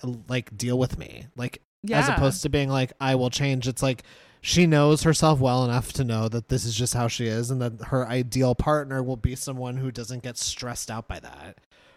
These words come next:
Speaker 2: Yeah,
Speaker 1: who can
Speaker 2: who
Speaker 1: laugh
Speaker 2: kind of
Speaker 1: about
Speaker 2: loves
Speaker 1: it and
Speaker 2: it.
Speaker 1: who can, like, defuse it. Yeah.
Speaker 2: I know. Like, when she shows an areola, I feel like the ideal partner would then, like, motorboat her or something like that.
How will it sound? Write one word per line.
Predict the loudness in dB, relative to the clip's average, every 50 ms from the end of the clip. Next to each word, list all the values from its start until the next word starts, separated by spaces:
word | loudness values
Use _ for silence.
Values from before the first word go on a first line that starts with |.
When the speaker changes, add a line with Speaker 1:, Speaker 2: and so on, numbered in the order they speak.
| _ _ _
Speaker 2:
Yeah, | 0 4 4 4 4 4
Speaker 1:
who | 2
can | 0 0
Speaker 2:
who | 0
Speaker 1:
laugh | 0 2 2 2
Speaker 2:
kind | 2 2
of | 2 2
Speaker 1:
about | 4 4 4 4 4 4
Speaker 2:
loves |
Speaker 1:
it | 2 0 -2 -2
and | -2 -2 -2 0
Speaker 2:
it. | 0
Speaker 1:
who | 0 0 0
can, | -2 -4 -4 -4 -4
like, | -4 -4 -6 -6 -8
defuse | -8 -8 -8 -8 -6 -2 -2 0 0 -2 -6
it. | -12 -16 -18 -20 -12 -10
Yeah. | -10 -8 -8 -10 -14 -18 -20 _ _ -20 -20 _ _ -16 -8 -6
Speaker 2:
I | -4 -2
know. | -2 0 0 0 -2 -2 -4
Like, | -2 -4 -4 -4 -6 -8
when | -6 -6 -4 -2 -4 -4
she | -4 -6 -8 -6 -6 -4 -4 -6
shows | -8 -8 -6 -4 -4 -4 -4 -6
an | -6 -8 -8
areola, | -6 -6 -6 -4 -4 -4 -4 -4 -2 -2 -2 -2 -2 -2 -2 -2 -4 -4 -6 -6 -6
I | -6 -6 -6
feel | -8 -6 -6 -4 -4
like | -4 -6 _
the | -8 -6 -4
ideal | -4 -4 -6 -8 -8 -4 -4 -4 -4
partner | -6 -6 -6 -6 -6 -6 -8 -8 -8 -8 -6
would | -8 -10 -8 -6
then, | -6 -6 -6 -6
like, | -8 -8 -10 -10
motorboat | -8 -4 -2 0 0 0 0 -2 -4 -4 -6 -6 -8 -10
her | -10 -10 -10 -8 -10 -10 -10 -10
or | -12 -10
something | -8 -8 -10 -8 -10 -10 -10 -10
like | -10 -12 -14 -10 -8
that. | -8 -4 -2 -2 -4 -4